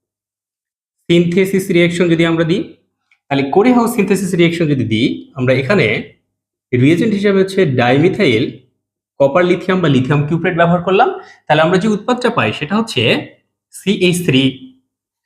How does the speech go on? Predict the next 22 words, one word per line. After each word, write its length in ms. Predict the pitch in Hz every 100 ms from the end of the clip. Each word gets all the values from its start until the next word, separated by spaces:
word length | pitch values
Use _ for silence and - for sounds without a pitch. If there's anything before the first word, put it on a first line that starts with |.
| _
সিএইচ 460 | - 202 185 165 -
টু 80 | 127 127 - - - _ _ _ _ _
সিএইচ 360 | - 175 - 123 127
থ্রি। 140 | 120 92 - _ _ _
আমরা 140 | 135
কিন্তু 140 | 160 185
আমাদের 200 | 180 175
উৎপাদ 180 | 156 156 147
পেয়ে 160 | 147
গেলাম, 200 | 107 113 - - - -
যেখানে 220 | 147 156 160
কার্বন 280 | 139 127 170 180
সংখ্যা 200 | 202 196
হচ্ছে 160 | 190 190
তিনটা, 300 | 196 190 131 120 - - -
আর 60 | 127
আমরা 120 | 143 160
এটাই 160 | - 226 226
চেলে-, 240 | 196 131
চেয়েছিলাম 480 | - 175 170 147 117 180 - -
যে 60 | 135 123
দুই 120 | 160